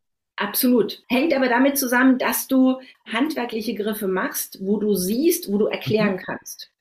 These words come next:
Speaker 1: wo du nicht über die Sprache einen Output lieferst, sondern wo du über Tun und Handeln etwas lieferst. Und wo du da natürlich auch ganz klar ansetzen kannst und kannst korrigieren, kannst berichtigen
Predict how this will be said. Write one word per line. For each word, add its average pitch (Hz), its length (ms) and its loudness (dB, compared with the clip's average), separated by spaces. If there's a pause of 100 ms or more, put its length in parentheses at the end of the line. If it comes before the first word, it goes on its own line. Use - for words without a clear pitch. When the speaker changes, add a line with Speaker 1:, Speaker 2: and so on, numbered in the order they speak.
(220)
Speaker 1:
wo 208 220 4
du 240 400 2 (160)
nicht 294 320 2
über 214 200 2
die 190 160 0
Sprache 254 840 -4 (420)
einen 190 300 -2
Output 262 600 -2
lieferst, 285 640 -4
sondern 220 380 -2
wo 220 140 -2
du 233 120 -2
über 208 380 -4
Tun 269 320 4
und - 240 -4
Handeln 208 460 2 (240)
etwas 190 360 -4
lieferst. - 440 -8
Und 202 120 2
wo 240 120 4
du 240 80 2
da 240 180 2
natürlich 294 400 2
auch - 140 -6
ganz 254 200 2
klar 233 160 -4
ansetzen 247 460 0
kannst 240 260 -2
und 214 120 -6
kannst 226 320 -4
korrigieren, 220 580 0
kannst 202 320 -4
berichtigen 226 640 -2